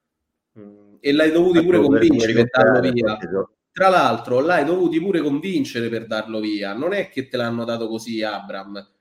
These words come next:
Speaker 1: ci hanno messo pure l-, una clausola particolare al Chelsea, eh.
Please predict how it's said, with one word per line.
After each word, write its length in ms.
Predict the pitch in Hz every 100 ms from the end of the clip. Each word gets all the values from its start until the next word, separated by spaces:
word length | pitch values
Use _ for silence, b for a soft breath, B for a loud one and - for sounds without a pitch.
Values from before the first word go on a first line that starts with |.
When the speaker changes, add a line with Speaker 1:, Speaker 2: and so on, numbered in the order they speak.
| _ -
Speaker 1:
ci 120 | 156
hanno 220 | 156 175
messo 340 | 185 180 165
pure 580 | 165 185 165 151 151 - _ _ _ _ _ _ _ _ _ _ -
l-, 160 | 117
una 400 | 143 143 151 156 151
clausola 460 | 170 165 151 147
particolare 680 | 139 139 131 131 170 135 120
al 80 | 113
Chelsea, 640 | - 113 101 - 113 123
eh. 260 | 127 -